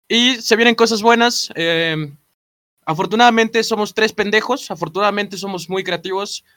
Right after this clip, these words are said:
y vienen, este, viene mucho más contenido. Eh, esperemos que cuando acabe la care-, la cuarentena podamos, este, subir más,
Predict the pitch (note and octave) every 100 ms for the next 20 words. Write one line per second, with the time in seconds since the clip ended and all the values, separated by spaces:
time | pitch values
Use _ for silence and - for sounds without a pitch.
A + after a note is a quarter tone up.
0 | _ - E3+ F#3+ G3 G#3 D#3 F3 F3 F3
1 | D#3 C3 C#3 - D#3 C#3+ G#3 G3 F3 E3+
2 | E3 F3 E3+ D3+ E3 F#3+ A#3 _ _ _
3 | _ - C#3+ C#3+ C#3 C#3 D3+ D3+ F#3+ A3
4 | F#3 E3+ D3+ E3+ E3+ C#3+ C#3 C#3 C3+ C3+
5 | B2+ D3+ D#3 C3+ C3+ C#3 D3 C#3 C#3+ A#2+
6 | - B2+ A#2 A#2 - _ - D#3 E3+ E3+
7 | G#3 - -